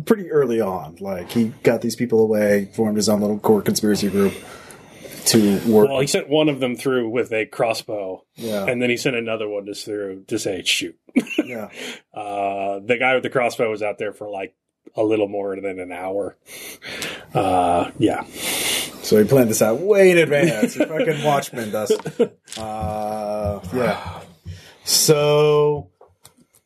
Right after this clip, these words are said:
Speaker 1: <sighs> so the thing is, um, we have to deal with the outside world anyway.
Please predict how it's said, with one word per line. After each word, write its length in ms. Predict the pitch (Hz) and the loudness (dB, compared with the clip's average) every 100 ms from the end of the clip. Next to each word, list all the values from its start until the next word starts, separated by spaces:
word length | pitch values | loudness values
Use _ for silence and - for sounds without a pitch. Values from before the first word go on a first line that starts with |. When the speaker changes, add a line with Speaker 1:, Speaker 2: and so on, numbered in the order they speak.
| _ _ - | _ _ -4
Speaker 1:
<sighs> 600 | - 190 233 202 170 131 | 2 4 4 4 2 -2
so 380 | - 185 165 156 | -2 2 2 2
the 100 | 185 | -2
thing 260 | 247 262 | -2 -2
is, 520 | 135 127 107 92 90 - - | 0 0 0 -4 -6 -8 -10
um, 360 | 110 107 104 98 98 - - - - _ _ _ _ _ - - - _ - | -10 -8 -8 -8 -8 -8 -10 -20 -20 _ _ _ _ _ -16 -14 -14 _ -14
we 140 | 123 180 | 2 4
have 120 | 170 | 4
to 80 | 151 | 0
deal 200 | 120 135 | -2 -2
with 100 | 117 | 0
the 60 | 113 | -2
outside 280 | 104 104 98 | -2 -4 -4
world 320 | 98 90 101 | -4 -4 -4
anyway. 540 | 107 98 - - _ | -4 -4 -8 -12 _